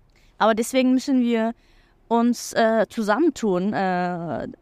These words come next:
und gemeinsam daran arbeiten. Und das hat mir Hoffnung gegeben tatsächlich, dass es, äh, eine neue Generation gibt, die das fordert, die das als normal, natürlich empfindet und, äh,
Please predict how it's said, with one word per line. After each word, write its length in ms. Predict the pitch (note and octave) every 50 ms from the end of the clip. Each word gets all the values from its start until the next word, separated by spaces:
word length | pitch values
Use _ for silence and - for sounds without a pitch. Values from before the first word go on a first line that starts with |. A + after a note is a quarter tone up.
| _ _
und 280 | - G#3+ A3 A3 - -
gemeinsam 480 | A3 G#3 G#3 A#3 D4 C#4+ C#4 B3 A3 G#3
daran 320 | G3+ G3 F#3 G3 F#3+ F#3+
arbeiten. 560 | C#3 F#3 G3 F#3 F#3 F3+ F3 F3+ - F#3+ F#3
Und 160 | - G#3 G3+
das 120 | A#3 C4+ -
hat 160 | D4 C#4 -
mir 160 | C#4 C4 B3+
Hoffnung 380 | B3 D4+ D#4 - - A#3+ G#3 F#3+
gegeben 380 | F3+ F3+ E3+ F#3+ F#3+ F3 F#3+
tatsächlich, 480 | - A3+ G3 - - F#3+ G3 F#3+ G#3 -
dass 180 | - G#3 - -
es, 240 | A3 G#3 - -
äh, 60 | G#3 -
eine 260 | G#3 G#3+ A3 A3 A3
neue 440 | A3 - - G3 G#3+ A3+ C4 C#4+ B3+
Generation 640 | A#3+ B3 A#3+ A#3 A3+ A3+ A3+ - - B3+ B3+ C4+ B3+
gibt, 320 | A3+ B3+ A#3 - - - _ _ _ _ _ _ _ _ -
die 60 | A3
das 240 | G#3+ G#3+ G#3+ - -
fordert, 500 | - C#4+ C#4+ D4+ D#4+ D4+ C#4+ C#4+ C#4 -
die 60 | A#3+
das 160 | A3+ A3 -
als 180 | - G#3+ G3 -
normal, 560 | A#3+ G#3 G3+ G3 - F3+ F#3 A#3+ C4+ D4 D#4
natürlich 720 | C#4 A#3 G#3 - - C#4 C#4+ D#4 D#4 D#4+ E4 - - - -
empfindet 680 | A#3 C4+ C4 - D4 D4 D4 C#4 C#4+ D4 C4 - -
und, 380 | - A#3 B3 B3+ B3+ A#3+ G#3+
äh, 300 | - B3 A3+ A3+ A3+ A3+